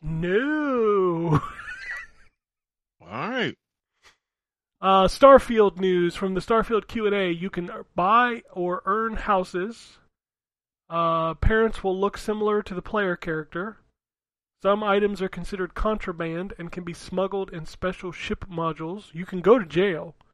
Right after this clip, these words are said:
Speaker 1: Uh, over twenty
Speaker 2: Awesome.
Speaker 1: different characters can join the crew, and mechs are not usable. Boo earns.
Speaker 2: Oh, that sucks. Yeah, I heard, I read about the mech thing.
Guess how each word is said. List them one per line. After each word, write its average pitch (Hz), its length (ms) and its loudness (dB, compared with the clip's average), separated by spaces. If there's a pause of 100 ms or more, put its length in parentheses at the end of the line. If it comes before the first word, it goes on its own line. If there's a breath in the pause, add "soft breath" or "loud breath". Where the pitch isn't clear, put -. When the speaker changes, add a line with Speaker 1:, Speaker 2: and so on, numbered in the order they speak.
(960)
Speaker 1:
Uh, 165 240 -2
over 190 260 -4
twenty 226 260 0
Speaker 2:
Awesome. 220 80 -2
Speaker 1:
different 214 220 -4
characters 214 400 -4
can 170 160 -8
join 175 240 -4
the - 80 -8
crew, 233 500 -6
and 165 220 -6
mechs 196 400 -6
are 165 160 -4
not 170 340 -4
usable. 156 680 -8
Boo 165 720 -2
earns. 143 760 -8 (240)
Speaker 2:
Oh, 151 440 8
that 135 340 4
sucks. 104 600 -6
Yeah, 107 260 -6
I 113 40 -6
heard, - 160 -6
I 117 120 -8
read 123 200 -10
about 107 240 -10
the 104 80 -14
mech 110 320 -6
thing. 101 380 -14